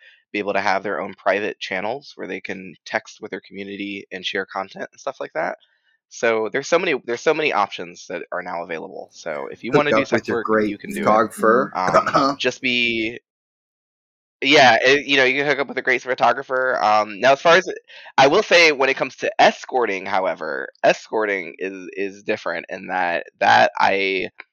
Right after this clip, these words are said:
Speaker 1: I tell people all the time is something that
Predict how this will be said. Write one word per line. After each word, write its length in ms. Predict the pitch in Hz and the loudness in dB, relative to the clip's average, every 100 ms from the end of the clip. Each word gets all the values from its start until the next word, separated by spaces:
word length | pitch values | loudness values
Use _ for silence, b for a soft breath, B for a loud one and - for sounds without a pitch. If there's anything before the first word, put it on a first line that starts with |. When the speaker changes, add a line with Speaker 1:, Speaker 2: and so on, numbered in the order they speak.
| _ _ - | _ _ -2
Speaker 1:
I 100 | 101 | 0
tell 180 | - 107 | 0 -2
people 200 | 117 113 | -2 0
all 140 | 98 | 0
the 80 | 92 | -2
time 480 | - 95 101 123 139 | -2 0 0 -4 -8
is 560 | - 95 92 92 - - | -8 -8 -8 -12 -16 -16
something 460 | - 104 98 98 98 | -6 -6 -4 -6 -4
that 300 | 87 85 | -4 -2